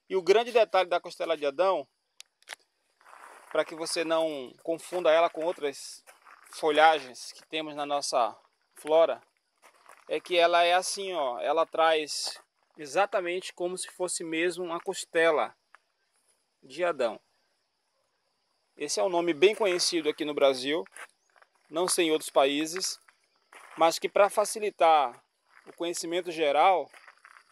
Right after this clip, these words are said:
a classe botânica determinou que no mundo inteiro ela seria conhecida como Monstera Deliciosa. Tá certo?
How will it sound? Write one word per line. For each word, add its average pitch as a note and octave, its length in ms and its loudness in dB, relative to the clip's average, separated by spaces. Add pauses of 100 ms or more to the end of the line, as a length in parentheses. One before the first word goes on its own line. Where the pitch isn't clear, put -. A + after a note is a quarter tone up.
(760)
a D3 80 -8
classe F3 380 0
botânica D#3+ 720 -2 (1300)
determinou E3+ 640 0
que G3 100 -10
no E3+ 80 -4
mundo G#3+ 240 -6
inteiro F3+ 340 2
ela F3+ 160 4
seria E3 300 -2
conhecida E3 720 -4
como D#3 220 -4
Monstera F3+ 760 2 (360)
Deliciosa. D#3+ 760 -4 (1300)
Tá B2+ 100 -14
certo? D3+ 400 -4